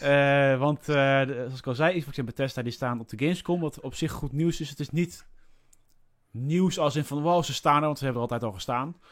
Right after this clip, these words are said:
Het is alleen wel zo dat Gamescom natuurlijk corona achter de rug heeft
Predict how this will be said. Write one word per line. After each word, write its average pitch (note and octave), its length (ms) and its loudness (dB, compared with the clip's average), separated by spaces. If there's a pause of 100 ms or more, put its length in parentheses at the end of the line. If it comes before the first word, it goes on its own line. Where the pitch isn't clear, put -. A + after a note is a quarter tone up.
(420)
Het - 120 -8
is D3 60 -4
alleen D3+ 220 2
wel E3+ 260 8
zo D3 180 2
dat C#3 240 -2 (600)
Gamescom D3+ 400 -2
natuurlijk C3+ 480 -4 (160)
corona C#3+ 300 -2
achter C#3 200 -2
de B2+ 120 -4
rug C#3 140 -4
heeft B2 440 -2